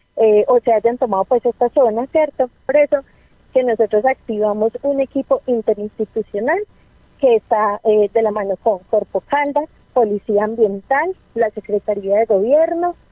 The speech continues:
nosotros y el Instituto de Cultura y Turismo. Claramente, pues, nuestra misión es poder investigar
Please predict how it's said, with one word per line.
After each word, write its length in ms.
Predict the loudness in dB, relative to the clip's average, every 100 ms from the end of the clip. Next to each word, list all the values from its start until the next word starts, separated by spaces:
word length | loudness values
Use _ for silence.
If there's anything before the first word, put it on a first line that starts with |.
| _ -6
nosotros 600 | -4 -2 -2 -2 -4 -6 _ _ _ _
y 60 | -2
el 100 | 0
Instituto 480 | -2 -4 -2 0 -2
de 60 |
Cultura 340 | -2 -6 -4 -4
y 40 |
Turismo. 380 | -2 -2 -2 -4 _ _ _
Claramente, 460 | 0 0 -4 -6
pues, 140 | -6 -6
nuestra 240 | -4 -4
misión 320 | -6 -4 -2
es 80 | -2
poder 220 | 0 0 0
investigar 680 | 0 0 0 0 0 0